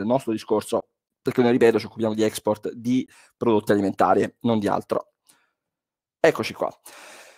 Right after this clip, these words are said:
E abbiamo visto adesso, eh, anzi nella slide di prima abbiamo visto, eh, che ci sono stati dei settori, mh, colpiti fortemente dalla crisi, eh, però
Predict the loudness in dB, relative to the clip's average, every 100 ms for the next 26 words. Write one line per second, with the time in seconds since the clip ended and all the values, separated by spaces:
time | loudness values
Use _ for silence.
0 | _ _ _ _ _ _ _ 4 6 8
1 | 8 8 8 6 6 4 4 0 2 2
2 | 2 2 2 2 2 4 4 2 0 -2
3 | -6 -8 -2 -2 0 0 2 0 0 0
4 | 0 0 -4 0 0 0 -6 -8 -10 -8
5 | -4 -2 -2 0 -2 -2 -4 0 2 2
6 | 2 -2 -4 -6 -4 -2 -2 -2 -4 -2
7 | -2 -2 -2 -2 -2 -4 -4 -8 -6 0
8 | 2 4 4 2 2 -2 -2 0 2 0
9 | -2 -4 2 4 4